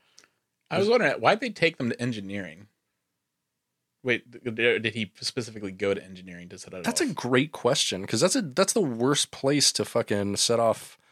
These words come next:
Speaker 1: Yeah, you would imagine that they, the first place they would take them is sick bay.
Speaker 2: Yeah.
Speaker 1: And that's where he probably would have, like,
Speaker 2: 'Cause he would've, he
Speaker 1: exploded
Speaker 2: coulda
Speaker 1: himself.
Speaker 2: killed everyone else.
Speaker 1: And,
Speaker 2: Like, that's just
Speaker 1: yeah.
Speaker 2: like an act of terrorism at that point.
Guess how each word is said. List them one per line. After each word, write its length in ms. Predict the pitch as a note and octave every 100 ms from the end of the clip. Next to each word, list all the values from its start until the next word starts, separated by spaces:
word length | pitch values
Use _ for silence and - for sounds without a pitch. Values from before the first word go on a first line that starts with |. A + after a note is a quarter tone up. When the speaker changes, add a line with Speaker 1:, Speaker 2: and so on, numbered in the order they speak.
| _
Speaker 1:
Yeah, 100 | C3
you 180 | A#2 A#2
would 140 | B2 -
imagine 340 | C3 D3 D#3+
that 140 | C3 A2
they, 180 | A2+ G2
the 140 | G#2
first 360 | - B2+ - -
place 180 | G#2
they 120 | G#2 G2
would 140 | F#2
take 220 | G2+ F#2
them 140 | F#2+ F2
is 160 | E2+
sick 320 | - - A2
bay. 280 | - A1+ G#2+ _
Speaker 2:
Yeah. 360 | A#2 A#2+ F#2+ F2 - -
Speaker 1:
And 80 | G#2
that's 260 | G2+ -
where 240 | G#2+ G2 F#2+
he 120 | G2
probably 340 | F#2 G2+ G2 F#2+
would 180 | G2+
have, 260 | F#2+ F#2+ - _ _ _ _ -
like, 380 | G2+ F2 - _ _ _ _ _ _ -
Speaker 2:
'Cause 160 | B2+ -
he 80 |
would've, 100 | E3
he 40 | E3
Speaker 1:
exploded 320 | D3+ A#2+ A#2
Speaker 2:
coulda 120 | F#3
Speaker 1:
himself. 240 | - - F#3+
Speaker 2:
killed 200 | F3+ D#3+
everyone 320 | D3+ C#3 D3+
else. 420 | B2+ E2+ - -
Speaker 1:
And, 80 | A2+
Speaker 2:
Like, 240 | A#2 -
that's 220 | A#2+ A#2+ G#2+
just 160 | G#2
Speaker 1:
yeah. 20 |
Speaker 2:
like 120 | D#3 C3+
an 60 |
act 240 | C3+ B2+ A#2+
of 80 | -
terrorism 520 | - D3 G#2 F#2+ G2
at 80 | -
that 220 | G2 -
point. 380 | G2+ G2+ F#2+